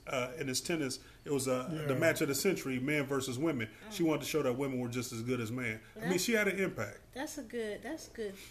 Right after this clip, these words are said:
Speaker 3: that she did that, but how quickly do we forget who we are and where we come from?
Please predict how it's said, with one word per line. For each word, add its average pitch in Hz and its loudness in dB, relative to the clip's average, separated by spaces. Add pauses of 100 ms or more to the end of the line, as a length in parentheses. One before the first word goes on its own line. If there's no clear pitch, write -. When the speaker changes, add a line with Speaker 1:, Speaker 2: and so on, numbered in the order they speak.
(100)
Speaker 3:
that 180 -8
she - -14
did 170 -10
that, 180 -8
but 185 -10 (320)
how 226 -8
quickly 190 -8 (360)
do 208 -8
we 196 -10
forget 196 -8 (380)
who 208 -10
we 196 -8
are 175 -8 (920)
and 185 -10
where 185 -8
we 185 -10
come 185 -14
from? 160 -14